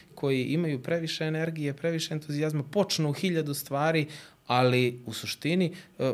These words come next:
ponekad tu neku svoju energiju prospu i na neke druge stvari na koje ne mogu da utiču. I onda, umjesto da imaš efikasnost i efektivnost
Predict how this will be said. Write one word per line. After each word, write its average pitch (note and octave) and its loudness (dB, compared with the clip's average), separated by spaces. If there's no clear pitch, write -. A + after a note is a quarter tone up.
ponekad D#3+ -2
tu D3+ -4
neku D#3+ -4
svoju D#3+ -2
energiju D#3+ 0
prospu F3+ 0
i A#2 -2
na B2+ -2
neke D3+ -2
druge D#3+ -2
stvari D#3 -2
na C#3+ -2
koje C#3 -4
ne C#3+ 0
mogu B2 -2
da A2+ 0
utiču. - -4
I G2 -2
onda, B2 0
umjesto G#2+ -2
da G2 -4
imaš C#3+ 0
efikasnost A#2 -4
i A2 0
efektivnost D3 0